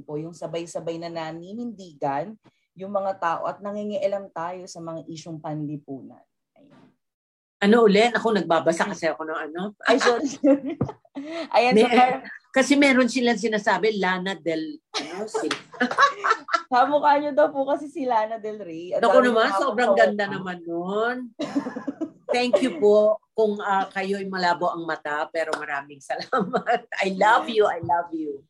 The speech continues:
Speaker 1: Ayan, opo. So, ayun po. So, ayun nga po. Parang how important po na sabay-sabay tayong naninindigan at nangingialam sa mga isyung panlipunan. So, yung mga social issues
Speaker 2: Eh,
Speaker 1: at injustices, eh.
Speaker 2: oo, kailangan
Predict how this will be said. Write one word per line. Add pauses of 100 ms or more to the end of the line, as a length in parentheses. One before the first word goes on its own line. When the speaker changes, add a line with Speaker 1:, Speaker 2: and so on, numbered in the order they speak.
(200)
Speaker 1:
Ayan,
opo.
So,
ayun
po.
So,
ayun
nga
po.
Parang
how
important
po
na (240)
sabay-sabay
tayong
naninindigan
at
nangingialam (380)
sa
mga
isyung
panlipunan.
So,
yung
mga
social
issues
Speaker 2:
Eh,
Speaker 1:
at
injustices,
eh.
Speaker 2:
oo, (240)
kailangan